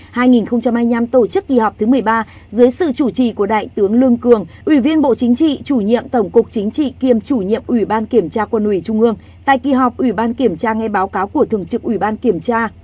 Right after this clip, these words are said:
Quân ủy Trung ương về việc sửa đổi, bổ sung quy định số chín trăm ba mươi hai ngày mùng ba tháng chín năm hai nghìn không trăm mười tám của Quân ủy Trung ương, quy định thẩm quyền thi hành kỷ luật về Đảng,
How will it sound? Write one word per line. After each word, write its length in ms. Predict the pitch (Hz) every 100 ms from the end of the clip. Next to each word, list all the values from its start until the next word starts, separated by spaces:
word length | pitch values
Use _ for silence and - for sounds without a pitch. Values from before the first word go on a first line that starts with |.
| - -
Quân 160 | 311
ủy 160 | 294 196
Trung 220 | 269 254
ương 180 | 269 247
về 140 | 226
việc 200 | 196 220
sửa 160 | - 214
đổi, 180 | 208 185
bổ 180 | 190
sung 200 | 170 247
quy 160 | 233 226
định 200 | 226 -
số 260 | - 190 196
chín 220 | 214 202
trăm 180 | 247 220
ba 80 |
mươi 80 | 202
hai 180 | 214 202 - -
ngày 140 | 226 262
mùng 160 | 254
ba 140 | 240 262
tháng 180 | 240 240
chín 220 | 226 226
năm 100 | 254
hai 100 | 247
nghìn 160 | 226
không 160 | 170 214
trăm 140 | 233
mười 100 | 214
tám 260 | 185 170 202
của 140 | 302
Quân 200 | - 220
ủy 180 | 220 208
Trung 220 | 151 214
ương, 160 | 226 220 - - -
quy 120 | 262 254
định 160 | 254
thẩm 200 | 262 208
quyền 220 | 240 226
thi 160 | 202 294
hành 180 | 277 190
kỷ 120 | 233
luật 200 | 220 202
về 160 | 202 190
Đảng, 220 | 208